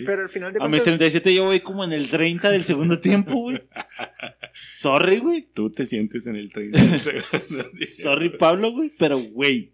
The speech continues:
Speaker 2: mueve tus pinches cartas, güey. Todavía puedes remontar, güey.
Speaker 3: Ok.
Speaker 1: Eso es lo que iba,
Speaker 2: Se ha
Speaker 1: güey.
Speaker 2: remontado en el overtime, güey, entonces,
Speaker 3: Ok.
Speaker 2: de, güey,
Speaker 3: Paralímpicos
Speaker 2: remonta,
Speaker 3: lo hizo
Speaker 2: güey.
Speaker 3: en el de,
Speaker 1: En,
Speaker 3: en
Speaker 1: como
Speaker 3: el de
Speaker 1: dijiste,
Speaker 3: vuelta, güey.
Speaker 1: Sí, claro, el
Speaker 3: Sí,
Speaker 1: segundo
Speaker 3: en la
Speaker 1: tiempo era el de Paralímpicos, güey.
Speaker 2: Ah. Pa-, Pablo para Pablo, güey, de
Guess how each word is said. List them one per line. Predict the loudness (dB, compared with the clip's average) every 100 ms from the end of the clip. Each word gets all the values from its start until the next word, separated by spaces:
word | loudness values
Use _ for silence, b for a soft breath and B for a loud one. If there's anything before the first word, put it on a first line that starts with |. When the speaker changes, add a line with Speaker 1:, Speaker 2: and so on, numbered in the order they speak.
| _
Speaker 2:
mueve | -6 0 0
tus | 0 -4
pinches | -6 -12 -10 -10
cartas, | -6 -6 -6 -10
güey. | -8
Todavía | 0 2 4
puedes | 4 4
remontar, | 4 2 0 0 -2 0
güey. | -2 -4 _ -18
Speaker 3:
Ok. | -18 -16
Speaker 1:
Eso | -14 -14
es |
lo | -12
que | -8 -4
iba, |
Speaker 2:
Se | 0
ha | 4
Speaker 1:
güey. | 4
Speaker 2:
remontado | 4 0 4 6 6
en | 4
el | 2 2 0 0 4
overtime, | 6 4 2 -2 -2
güey, | -6 -6
entonces, | -4 -4 -4
Speaker 3:
Ok. | -2
Speaker 2:
de, |
güey, | 0 2 2
Speaker 3:
Paralímpicos | 4 2 0 0 0 2
Speaker 2:
remonta, | 4 4 4
Speaker 3:
lo |
hizo | 2 0
Speaker 2:
güey. | 2
Speaker 3:
en |
el | 2 0
de, | -2 -6 -8 -12 -14 -16
Speaker 1:
En, | -20 _
Speaker 3:
en | -18 -18 -16
Speaker 1:
como | -6 -2
Speaker 3:
el | 0
de | 0
Speaker 1:
dijiste, |
Speaker 3:
vuelta, | 0 0 0 -2 -4
güey. | -6 -12
Speaker 1:
Sí, | -14
claro, | -14 -12 -12 -10
el | -10 -6
Speaker 3:
Sí, | -4
Speaker 1:
segundo | -2 -2
Speaker 3:
en |
la | -2
Speaker 1:
tiempo | -2
era | -2
el | 0
de | -2
Paralímpicos, | -2 -8 -8 -14 -16 -16 -14
güey. | -14 -18
Speaker 2:
Ah. | _ _ b b b
Pa-, | -4 -4 -2
Pablo | 4 4 4 2
para | 0 2
Pablo, | 2 2 0
güey, | -2 -2
de | 0 -2 -4